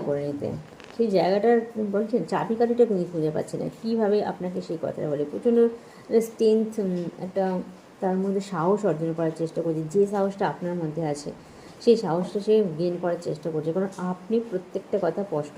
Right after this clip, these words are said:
করে বলে দেন, আপনার কাছে কিছুই আটকায় না, আপনার মনে যেটা হয় আপনি সেটা মুখে বলে দেন। ঠিক সেই রকম একটা এনার্জি উম, যে আপনি কী করে এত সাহস পান, আপনি কী করে এত রিস্ক নিয়ে নেন। আপনি সব কথা কিন্তু ওপেন বলে দেন, আপনার কোনো রকম কিন্তু, উম,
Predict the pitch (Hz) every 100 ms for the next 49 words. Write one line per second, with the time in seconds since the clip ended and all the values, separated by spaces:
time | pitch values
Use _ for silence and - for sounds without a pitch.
0 | 165 170 170 165 165 180 - - 180 185
1 | 185 196 202 214 - - - 196 - 202
2 | 151 156 - 165 165 180 185 190 190 175
3 | 175 175 175 175 175 185 160 160 - 160
4 | 160 170 156 156 151 151 156 - - -
5 | - 240 - 165 180 196 220 220 226 180
6 | 175 196 202 170 156 - - - 180 165
7 | 160 160 - 214 - 190 - 240 196 196
8 | 180 170 165 151 156 - 156 165 170 214
9 | 208 214 202 170 160 160 - 160 156 151
10 | - - - - 196 226 220 202 - 185
11 | 202 202 196 190 175 185 180 175 175 185
12 | - 165 180 170 170 170 170 165 175 175
13 | 165 156 160 190 240 190 170 160